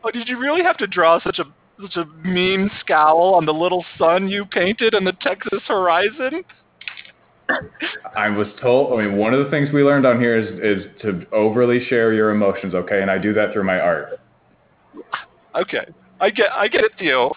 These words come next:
Speaker 1: I understand you're trying. I don't, I never accused you of not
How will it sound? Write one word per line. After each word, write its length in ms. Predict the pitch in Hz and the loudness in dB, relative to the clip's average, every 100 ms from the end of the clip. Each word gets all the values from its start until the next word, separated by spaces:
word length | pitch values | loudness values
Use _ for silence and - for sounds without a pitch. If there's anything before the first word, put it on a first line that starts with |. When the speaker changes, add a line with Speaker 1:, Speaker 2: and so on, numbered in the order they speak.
| - | 0
Speaker 1:
I 120 | 208 | 2
understand 520 | 427 440 - 311 254 | 2 -2 0 2 2
you're 140 | 208 - | 0 0
trying. 400 | 196 196 127 123 | 2 4 2 2
I 80 | |
don't, 180 | 214 302 | 2 2
I 140 | 190 175 | 0 0
never 340 | 202 311 359 339 | 0 0 0 -2
accused 500 | - 269 247 262 220 | -2 -4 -4 -6 -2
you 400 | 202 196 202 214 - - - | 0 2 0 -6 -14 -14 -2
of 240 | 156 151 | -2 -2
not 440 | 156 180 196 254 | -2 2 2 2